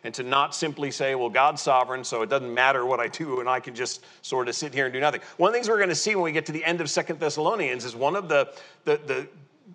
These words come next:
the problems going on in Thessalonica is idleness. It, it's this, they're not working.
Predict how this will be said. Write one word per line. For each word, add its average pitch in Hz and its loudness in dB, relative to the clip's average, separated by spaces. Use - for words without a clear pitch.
the 113 -10
problems 175 2
going 147 2
on 135 0
in - -14
Thessalonica 131 0
is - -2
idleness. 151 2
It, 135 -4
it's 131 -4
this, 143 -2
they're 143 0
not 165 4
working. 180 2